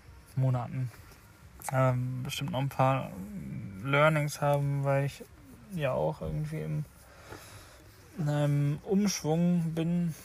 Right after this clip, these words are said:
der sich da in, in Unternehmen befindet und aber auch in meiner eigenen Unternehmung,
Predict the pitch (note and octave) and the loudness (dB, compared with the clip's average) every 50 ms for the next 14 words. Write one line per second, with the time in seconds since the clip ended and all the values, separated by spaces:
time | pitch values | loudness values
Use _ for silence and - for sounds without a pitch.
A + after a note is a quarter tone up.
0 | - - - - D3+ D3+ D3+ D3+ D3+ D3 - - D#3 D3+ D3 D3 D3 D3+ D3 C#3 | -20 -18 -12 -8 -6 -6 -4 -6 -6 -8 -8 -6 -4 -4 -4 -2 -4 -4 -6 -6
1 | - - G#3+ G3 C#3+ C#3 C#3 C#3+ C#3+ D3 D3 C#3+ C#3 C#3 C3+ - - C#3 C#3 C#3+ | -8 -10 -8 -6 -6 -4 -4 -4 -6 -6 -4 -4 -4 -4 -6 -4 -4 -4 -2 -2
2 | D3+ D3+ D3+ D3 D3 D3 D3 C#3+ C#3 - - - - - - - F3 D#3 D3+ C#3+ | -2 -2 -2 -2 -2 -2 -4 -6 -8 -10 -18 -20 -20 -20 -12 -10 -8 -8 -8 -10
3 | - - - D3+ D3+ D3 D3 D3 D3 C#3 C3 C3 C#3 - B2 C3 B2+ - C3 C3 | -10 -8 -6 -4 -2 -2 -2 -4 -4 -4 -4 -4 -4 -4 -4 -4 -4 -2 -2 -2
4 | C3 - C#3+ C#3+ C3+ C3 B2+ B2+ B2 B2 B2 B2+ C3 C3+ C#3 C#3+ C#3 C3+ C3+ C3 | -2 -2 -4 -4 -2 -2 -2 -2 -2 -2 -4 -4 -2 -2 -2 -2 -2 -2 0 0
5 | C3 C3 - - - - - - - - - - - - - - C#3+ C3+ C3+ - | -2 -2 -4 -6 -14 -20 -20 -20 -20 -20 -20 -20 -20 -20 -10 -4 -2 -2 -2 0
6 | C3 B2+ C3 C3 C3 C3 C3 C3 B2+ C3 B2+ | -2 0 0 2 2 2 2 2 0 0 -2